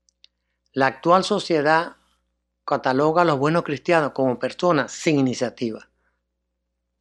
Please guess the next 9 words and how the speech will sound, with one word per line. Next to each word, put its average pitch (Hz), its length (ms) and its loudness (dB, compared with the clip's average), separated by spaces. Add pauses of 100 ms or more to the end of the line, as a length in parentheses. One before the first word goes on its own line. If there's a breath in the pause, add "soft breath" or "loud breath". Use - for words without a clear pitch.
(480)
¿Por 135 200 -2
qué? 202 220 2
Porque 139 320 -2
no 135 100 0
somos 165 560 0
del 127 240 0
mundo 139 460 0
y 240 100 -4
est-, - 240 -8